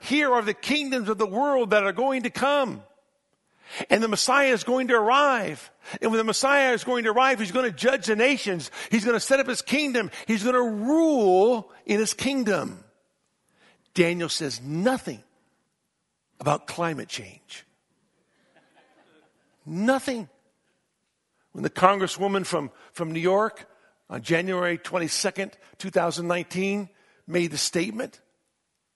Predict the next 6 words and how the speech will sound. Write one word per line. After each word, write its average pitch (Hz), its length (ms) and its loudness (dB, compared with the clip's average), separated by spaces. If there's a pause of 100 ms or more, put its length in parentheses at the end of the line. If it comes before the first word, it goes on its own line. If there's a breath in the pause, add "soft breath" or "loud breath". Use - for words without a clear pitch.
(680)
Sandy 170 400 -4
Cortez, 180 720 -4 (300)
what 120 100 -14
did 120 80 -12
she 151 100 -12
say? 196 400 -2